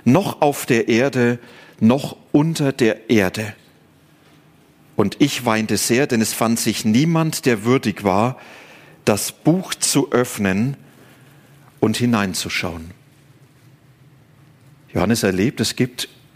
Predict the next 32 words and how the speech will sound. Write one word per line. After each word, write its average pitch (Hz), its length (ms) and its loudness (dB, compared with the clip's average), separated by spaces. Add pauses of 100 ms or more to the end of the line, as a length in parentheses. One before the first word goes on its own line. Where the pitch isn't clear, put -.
(140)
keine 135 360 -2
Macht, - 480 -8 (2000)
die 107 140 4
diesen 131 480 0
Weg - 460 -2
Gottes 123 400 -2
mit 110 160 0
der 87 180 0
Welt 107 240 0
in 101 80 -2
die 90 120 -2
Hand 101 220 -4
nehmen 101 200 0
kann 92 180 -4
und 87 100 -4
sagen, 92 340 -2
„Ich 131 180 -2
führe 104 180 0
diese 117 520 -2
Welt 90 420 -2
zu - 120 -4
dem 80 200 -4
Ziel 90 220 -4
Gottes.“ - 440 -8 (2500)
Da 92 160 0
werden 104 180 0
wir 92 60 0
gleich 101 220 -2
noch 92 80 -6
mal 90 100 -2
drüber 85 300 -2
reden, 78 280 -4